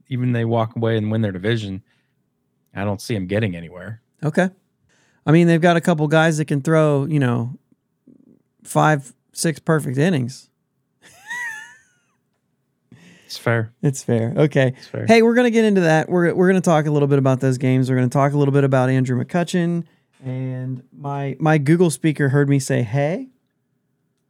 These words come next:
Speaker 2: <laughs> And it's just rambling all the things that I was just saying.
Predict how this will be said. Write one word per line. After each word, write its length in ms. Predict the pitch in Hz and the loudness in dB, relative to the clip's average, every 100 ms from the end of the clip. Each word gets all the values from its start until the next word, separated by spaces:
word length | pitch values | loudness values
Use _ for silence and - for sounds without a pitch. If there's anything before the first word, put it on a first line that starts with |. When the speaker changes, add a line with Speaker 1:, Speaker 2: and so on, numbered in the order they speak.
| - | -12
Speaker 2:
<laughs> 80 | - _ _ _ _ _ _ 127 117 - | -12 _ _ _ _ _ _ -10 -10 -4
And 160 | 139 165 | 0 2
it's 220 | 160 - | 0 -2
just 240 | 175 143 | -2 -2
rambling 580 | 143 135 151 160 151 143 | -2 0 2 2 2 2
all 280 | 139 143 147 | 2 2 2
the 100 | 139 | 0
things 380 | 131 143 131 123 | -2 -2 -2 -2
that 80 | 131 | 0
I 140 | 123 | 0
was 140 | 120 117 | 0 -2
just 240 | 131 120 | -4 -2
saying. 380 | - 117 110 110 | -2 -2 -2 -4